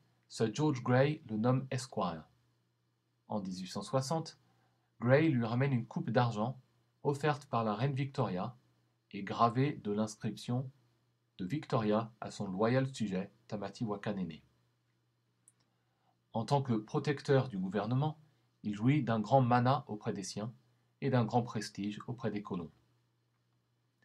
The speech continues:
Lorsqu'il meurt le quatre août dix-huit cent soixante et onze, le gouverneur Gray envoie une missive au gouvernement à Londres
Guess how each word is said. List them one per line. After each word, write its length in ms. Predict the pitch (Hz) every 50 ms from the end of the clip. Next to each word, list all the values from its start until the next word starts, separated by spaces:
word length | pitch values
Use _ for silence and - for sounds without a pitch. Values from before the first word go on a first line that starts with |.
| _ _ _ _ _ _ _ _ _ _ _ _ _ _ _ _ _ _ -
Lorsqu'il 360 | 110 110 - - - 123 113
meurt 340 | 117 127 131 139 139 135 135 110
le 80 | 92
quatre 340 | - - 135 131 131 - -
août 200 | 143 131 - - -
dix-huit 280 | 113 123 113 120 120
cent 160 | 120 - 123 113
soixante 380 | - 107 104 - 107 104 -
et 80 | 120 123
onze, 340 | 135 151 147 131 - - _ _ _ _ _ _ _ _ _ _ -
le 100 | 107 104
gouverneur 580 | 95 131 135 139 135 135 131 131 123 120 123
Gray 400 | - 117 117 120 127 139 139 - _ _ _ _ _ _ _
envoie 340 | - 127 120 113 117 135 131
une 100 | 123 117
missive 480 | 117 127 135 135 - - 147 147 139 135 -
au 80 | 214 214
gouvernement 480 | - 120 120 123 120 120 117 113 107
à 60 | 101
Londres 420 | 98 101 120 151 151 127 - -